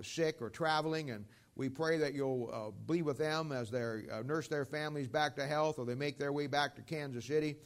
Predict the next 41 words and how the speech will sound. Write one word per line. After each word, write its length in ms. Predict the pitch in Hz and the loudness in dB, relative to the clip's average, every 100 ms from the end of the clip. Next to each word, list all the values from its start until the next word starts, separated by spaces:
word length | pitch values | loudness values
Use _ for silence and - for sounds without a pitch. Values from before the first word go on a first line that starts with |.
| - - - - | -20 -20 -20 -6
And 120 | 135 147 | 0 2
we 100 | 156 | 2
just 240 | 165 - | 0 0
pray, 220 | 180 175 | 2 4
Father, 380 | 143 160 160 156 | 4 6 6 4
that 160 | 147 143 | -2 0
you'll 180 | 139 | 0
watch 300 | 127 156 156 | 4 4 4
over 320 | 165 165 151 160 | 6 4 4 -4
us, 100 | - | -4
take 260 | 147 127 | -4 0
care 200 | - 160 | 2 4
of 100 | 160 | 4
us. 100 | 165 156 - _ - - | 0 -4 -16 _ -20 -2
Lord, 300 | 147 165 151 | 4 4 4
give 160 | 165 156 | 4 4
us 160 | 135 | 2
a, 140 | 120 104 - | -2 -4 -6
a 60 | 127 | -2
good 260 | 143 180 | 0 2
time 300 | 147 147 135 | 2 2 0
in 80 | 131 | 0
your 140 | 131 123 | 0 2
word 240 | 135 127 | 2 2
today. 360 | 123 135 139 135 - - - | 2 4 4 0 -10 -20 -10
And 100 | - | -2
we'll 160 | 143 151 | 2 2
thank 360 | 147 156 156 147 | 4 2 2 -2
you 60 | |
and 120 | 131 | -4
praise 340 | - 165 156 127 | 0 0 0 -2
you 60 | |
in 120 | 131 120 | -4 -2
Jesus' 380 | 160 160 160 | 0 0 -4
sake. 300 | - 123 117 | -2 -4 -4
For 80 | 110 | -8
his 80 | 110 | -6
name 180 | 143 151 | -4 -2
we 140 | 147 | 0
ask 240 | 107 104 | 0 -2
it. 100 | 113 | -6